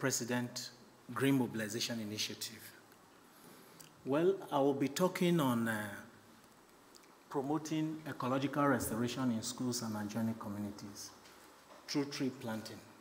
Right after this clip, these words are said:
Nature remains the most precious gift to humanity. We depend on landscape, for our survival as it provides food, water,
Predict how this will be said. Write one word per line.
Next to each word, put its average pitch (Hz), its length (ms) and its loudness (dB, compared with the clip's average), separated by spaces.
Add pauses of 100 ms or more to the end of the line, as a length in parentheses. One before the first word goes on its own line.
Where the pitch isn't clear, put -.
(1040)
Nature 185 540 6
remains 143 480 4
the 127 140 0
most 117 460 -4
precious 151 420 -4
gift 127 480 -6
to 127 80 -4
humanity. 107 680 -6 (1000)
We 123 140 0
depend 147 500 -2
on 120 200 0
landscape, 147 600 -2 (1080)
for 127 300 2
our 120 260 2
survival 123 600 2 (880)
as 117 180 -2
it 120 180 -6
provides 131 720 2
food, 135 540 -2
water, 123 440 -2